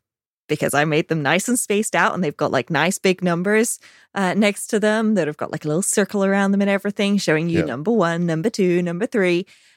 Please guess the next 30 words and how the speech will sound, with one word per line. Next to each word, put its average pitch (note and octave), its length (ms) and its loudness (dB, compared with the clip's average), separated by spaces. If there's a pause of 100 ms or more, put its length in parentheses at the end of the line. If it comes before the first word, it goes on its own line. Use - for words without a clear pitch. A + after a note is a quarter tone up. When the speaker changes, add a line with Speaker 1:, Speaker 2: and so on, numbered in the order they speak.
(180)
Speaker 1:
And E3 320 2
I've D#3 140 -6
sent A3 220 2
a - 40 -2
couple G#3+ 280 -2
of G3+ 80 2
different G#3 340 -2
ones F3+ 200 2
of F3+ 80 -4
these F#3 220 0
instructions F3+ 500 -2
to D3+ 80 -4
a C3+ 40 -2
couple - 280 -2
of G3 60 4
different A3+ 240 -6
people B3 240 -4
so G#3 200 0
far, F3+ 320 0 (420)
and C3 200 -8
everybody E3+ 680 0
has D#3 120 0
done D3+ 200 2
every D#3 320 0
step, - 280 -2
and D#3 100 0
I C3+ 140 -2
have B2 160 -8
not E3 300 0
had F3+ 400 0